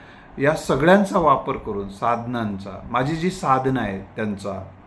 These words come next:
वापर करून मला ही सिच्युएशन बदलायची आहे, ती मी तेवढं बदलू शकतो, एवढाच एक विचार आपण जर सवय लावून घेतली.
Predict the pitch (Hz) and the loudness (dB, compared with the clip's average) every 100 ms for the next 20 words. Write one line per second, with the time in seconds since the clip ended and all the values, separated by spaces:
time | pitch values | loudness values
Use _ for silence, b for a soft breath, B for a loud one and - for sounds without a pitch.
0 | B B B B B 135 147 160 233 - | B B B B B 8 8 8 4 4
1 | 185 185 196 143 135 160 139 180 180 - | 4 4 4 2 2 0 -2 -6 -6 -12
2 | 135 135 131 165 170 139 104 98 120 131 | -12 -6 -6 -6 -8 -6 -6 -4 0 2
3 | 127 - 123 104 92 95 98 92 92 - | 0 -4 -6 -4 -4 -4 -6 -6 -12 -20
4 | B B B B B - - 240 233 226 | B B B B B -12 0 2 6 4
5 | 208 160 156 151 127 117 202 196 110 - | 4 2 2 0 -2 0 0 0 -6 -10
6 | 131 143 - 131 110 113 113 117 107 101 | -10 -10 -10 -6 -4 -4 -8 -12 -10 -12
7 | 92 113 104 - - - - 110 - 160 | -4 -4 -4 -8 -18 -20 -8 -6 -2 -2
8 | 151 151 - 160 196 170 139 123 117 110 | -2 -6 -2 4 6 6 4 0 -6 -8
9 | 131 | -10